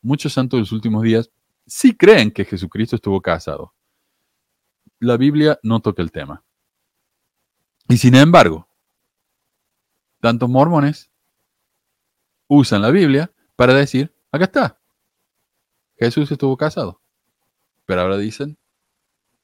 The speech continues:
"La Biblia no dice nada". Bueno, Orson Hyde pensó que Jesús puede haber sido el novio en las bodas de Cana.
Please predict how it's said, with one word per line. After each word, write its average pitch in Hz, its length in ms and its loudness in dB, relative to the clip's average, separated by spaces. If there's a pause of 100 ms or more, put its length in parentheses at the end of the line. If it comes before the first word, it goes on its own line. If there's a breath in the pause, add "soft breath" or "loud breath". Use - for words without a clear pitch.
(140)
"La 127 120 -6
Biblia 85 260 -6
no 71 100 -16
dice - 220 -20
nada". 73 180 -20 (120)
Bueno, 95 220 -12 (580 loud breath)
Orson 147 320 -2
Hyde 185 220 2
pensó 135 360 -4
que 143 100 -8
Jesús 120 360 -4
puede 123 200 -4
haber 117 220 -2
sido 117 240 -6
el 107 140 -4
novio 120 260 0
en 104 60 -2
las 95 80 -6
bodas 107 200 -2
de 101 100 -2
Cana. 147 500 0